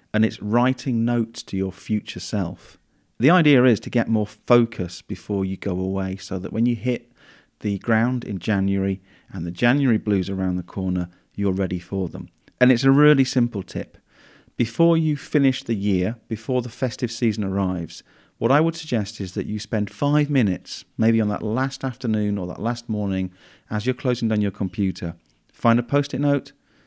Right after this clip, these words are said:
something that you can scribble on, and simply put on it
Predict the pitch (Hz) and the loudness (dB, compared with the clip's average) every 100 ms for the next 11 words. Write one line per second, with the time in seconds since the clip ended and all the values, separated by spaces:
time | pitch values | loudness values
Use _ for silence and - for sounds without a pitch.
0 | _ - 135 139 135 117 104 98 95 - | _ -6 -4 -2 0 -2 -2 -6 -8 -2
1 | 104 92 92 90 90 _ _ - 107 - | -2 0 0 -2 -4 _ _ -8 -6 -2
2 | 139 135 143 135 - 117 - 101 95 - | -2 0 -2 -4 -4 -4 0 0 0 -4